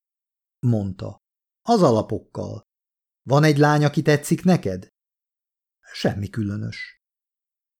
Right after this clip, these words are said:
„Nem kell különösnek lennie. Szűz vagy, meleg combokra meg dobogó szívre van szükséged, nem egy Tamara karszavinára.” „Van egy lány a házunkban, Verának hívják,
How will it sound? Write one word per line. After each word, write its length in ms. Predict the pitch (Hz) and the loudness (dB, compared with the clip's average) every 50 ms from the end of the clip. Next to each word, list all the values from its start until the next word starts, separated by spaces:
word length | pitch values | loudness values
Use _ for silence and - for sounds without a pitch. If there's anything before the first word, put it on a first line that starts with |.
| _ _ - | _ _ -2
„Nem 160 | 233 175 135 | 0 0 2
kell 200 | - 139 127 123 | 2 2 2 2
különösnek 680 | - - 143 135 131 127 127 123 - - - 135 123 - | 2 2 4 4 4 4 2 0 -2 -2 -2 -2 -2 0
lennie. 540 | 123 120 123 117 117 117 117 117 113 113 - _ _ _ _ _ | 0 0 0 -2 -4 -4 -6 -6 -8 -10 -14 _ _ _ _ _
Szűz 440 | _ - - - 220 226 202 151 139 | _ -4 0 4 6 6 6 6 4
vagy, 360 | 147 165 165 170 156 170 - | 4 4 4 4 2 -2 -2
meleg 400 | - 127 127 127 127 123 120 - | 0 2 4 4 4 4 2 2
combokra 560 | - - 139 135 135 131 139 135 135 - 143 | 2 2 4 4 6 6 4 4 4 4 4
meg 200 | 143 147 147 139 | 4 4 4 2
dobogó 440 | 139 160 147 120 110 104 104 110 110 | 4 4 4 4 2 0 -2 -2 -2
szívre 420 | 101 - - 139 120 107 113 107 104 | -2 0 0 0 0 0 0 0 0
van 180 | 104 104 98 | 0 -2 -2
szükséged, 800 | 90 - - 147 131 - - 151 143 139 131 143 143 147 139 - _ _ _ _ _ | -2 -2 -2 -2 -2 -2 2 2 4 4 6 4 4 4 2 -4 _ _ _ _ _
nem 220 | _ - 226 202 170 | _ 0 4 6 6
egy 180 | 147 135 - | 6 4 4
Tamara 380 | - 139 127 123 117 107 104 101 | 4 2 4 4 4 2 2 0
karszavinára.” 960 | - 120 117 110 110 - - 113 101 113 110 107 101 98 98 95 95 95 98 - _ _ _ _ _ _ _ _ _ _ _ _ _ _ _ _ _ _ - - | 2 2 0 0 0 -2 -4 -2 -2 -2 -2 -2 -4 -6 -8 -10 -10 -12 -14 -16 _ _ _ _ _ _ _ _ _ _ _ _ _ _ _ _ _ _ -4 0
„Van 220 | 135 175 247 247 | 2 4 4 4
egy 140 | 208 135 113 | 4 4 4
lány 260 | 127 143 135 120 117 | 4 4 4 4 2
a 60 | 113 | 2
házunkban, 800 | 113 120 120 113 110 101 113 113 113 113 110 107 117 123 131 135 - _ _ _ _ _ _ | 2 2 2 0 0 0 -2 0 0 0 0 0 0 0 0 -2 -4 _ _ _ _ _ _
Verának 640 | - 139 160 175 165 151 123 110 104 107 98 - | 0 4 4 6 6 4 2 2 0 -2 -4 -6
hívják, 640 | - 123 110 107 104 110 107 101 104 107 - - - | -6 -4 -4 -2 -2 -2 -2 -2 -4 -6 -8 -12 -18